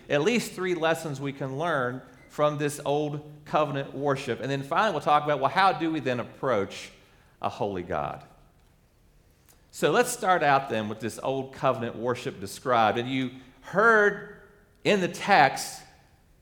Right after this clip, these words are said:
this description of the old style of worship. And the author was describing this thing called the tabernacle.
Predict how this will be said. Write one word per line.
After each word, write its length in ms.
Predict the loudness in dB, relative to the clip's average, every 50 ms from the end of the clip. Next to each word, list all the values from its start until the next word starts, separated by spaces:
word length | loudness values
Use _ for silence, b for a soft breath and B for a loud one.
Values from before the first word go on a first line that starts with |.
| _ _ -6
this 260 | -2 0 0 0 -2
description 840 | -6 -6 -6 -6 -10 -6 0 0 2 2 0 -2 -6 -4 -4 -4 0
of 540 | 4 6 8 8 8 6 4 0 -8 -6
the 160 | -4 -4 -2 0
old 500 | 0 0 2 2 2 0 -2 -4 -8 -10 -12 -16 -20 -20 -20 -20 _ -16
style 480 | -14 -10 -4 0 2 4 4 6 4
of 120 | 4 2 0
worship. 440 | 0 2 2 2 0 -2 -6 -6 -8 -12 -20 -20 -20 _ _ _ _ _ _ _ _ _ _ _ _ _ _ _ _ _ -8
And 120 | -4 0 4
the 80 | 8
author 200 | 8 8 8 6
was 140 | 2 0 0
describing 600 | -2 -6 -6 0 4 6 8 8 8 6 2 -2
this 180 | -2 -4 -4 -4
thing 300 | -2 0 0 0 -2 -2
called 260 | 2 2 4 4 2
the 80 | 0 -4
tabernacle. 920 | -2 4 6 8 8 8 8 6 4 4 6 6 4 4 2 -2 -6 -6